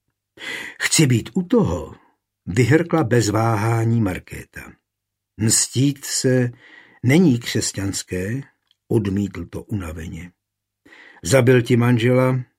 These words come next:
a za své hříchy zaplatí životem. To je spravedlivé. Ale ty o tom mluvíš, jako by to měla být osobní msta." "Je to osobní msta,"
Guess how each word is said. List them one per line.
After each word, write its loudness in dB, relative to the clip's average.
a 0
za 2
své -4
hříchy -2
zaplatí -6
životem. -10
To -2
je -6
spravedlivé. -10
Ale 2
ty 2
o 4
tom 4
mluvíš, 2
jako 0
by 0
to -2
měla 0
být -4
osobní -4
msta." -14
"Je 2
to 0
osobní -10
msta," -12